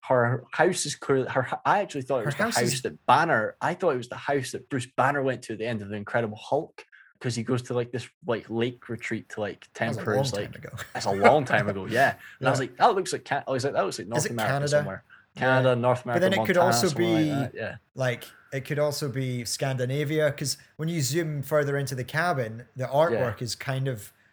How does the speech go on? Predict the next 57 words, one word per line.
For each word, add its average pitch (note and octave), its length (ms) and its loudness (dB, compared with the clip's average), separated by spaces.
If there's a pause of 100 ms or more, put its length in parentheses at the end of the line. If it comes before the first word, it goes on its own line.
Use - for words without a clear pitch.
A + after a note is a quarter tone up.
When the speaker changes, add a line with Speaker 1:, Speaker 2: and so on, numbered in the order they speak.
(140)
Speaker 2:
almost D#3+ 380 -2
Speaker 1:
Yeah. D3 120 4
Speaker 2:
Native - 220 -2
American E3 640 0
Speaker 1:
Yeah. C#3 260 4
Speaker 2:
or D3+ 80 2
Scandinavian. E3 800 -2
I D3+ 80 -6
couldn't C#3 220 -6
really D3 260 0
Speaker 1:
Scandinavian, C3 220 2
you C3+ 40 2
Speaker 2:
tell. A#2 60 -2
Speaker 1:
got A#2 80 -8
Viking-y C3 640 -2
type, - 280 -6
like, B2 200 -6
building, A#2+ 300 -2
but B2 80 -4
it C3 180 -2
could F3+ 200 -2
also D#3+ 200 -2
be C3 140 -4
Sokovia. D#3+ 880 -2
It A#2+ 180 -8
could A#2+ 200 -4
Speaker 2:
True. G#2+ 320 -2
Speaker 1:
be, G2 180 -8
it's, - 260 -6
it's - 220 -4 (220)
isolated A#2 580 -2
wherever G2+ 220 -2
it G#2 100 -2
is, A2+ 180 -2
Speaker 2:
Yeah. - 140 -8
Speaker 1:
and G2+ 100 -6
she's A2+ 160 -4
clearly A2+ 540 0
doing G#2+ 300 -6
the G2 60 -10
Doctor - 280 -2
Strange G#2 340 -2
astral G#2+ 360 -4
projection G#2+ 480 -2
thing. G#2+ 240 -6
For, G2+ 120 -10
Speaker 2:
Yeah, A#3 220 0
so G3 220 -2
Speaker 1:
she's A3 160 4
Speaker 2:
I - 20 2
was A#3+ 160 2
Speaker 1:
doing G#3+ 140 0
one A3 100 4
Speaker 2:
thinking, F#3+ 160 0
Speaker 1:
thing. G3+ 160 -6 (160)
Speaker 2:
is F3+ 100 -2
she, A#3+ 640 -2